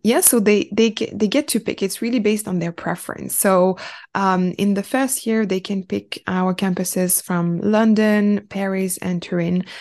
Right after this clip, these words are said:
All the classes will be taught in English there. So, um, yeah, it's really to start the program, um, and go to one of the, the cities of preference. We have, um,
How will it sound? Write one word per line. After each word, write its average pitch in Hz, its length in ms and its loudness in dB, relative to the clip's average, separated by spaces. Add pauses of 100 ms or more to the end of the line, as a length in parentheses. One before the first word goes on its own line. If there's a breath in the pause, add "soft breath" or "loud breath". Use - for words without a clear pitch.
(200 loud breath)
All 208 160 6
the 196 80 4
classes 185 440 -4
will 180 120 -2
be 180 140 -2
taught 180 260 -2
in 175 120 -2
English 175 460 -2
there. 180 280 -2 (400 loud breath)
So, 185 600 4
um, 165 760 -2 (200)
yeah, 196 220 0
it's - 240 -2
really 220 160 6
to 202 140 -4
start - 480 -4
the 196 60 -2
program, 180 800 0
um, 170 500 -4 (440)
and 226 180 6
go 196 120 2
to 190 160 -2
one 180 140 -2
of 185 140 -6
the, 175 180 0
the 180 140 -8
cities - 320 -6
of 185 180 -2
preference. - 520 -2 (300 loud breath)
We 233 340 6
have, 202 580 2 (320 loud breath)
um, 165 840 -2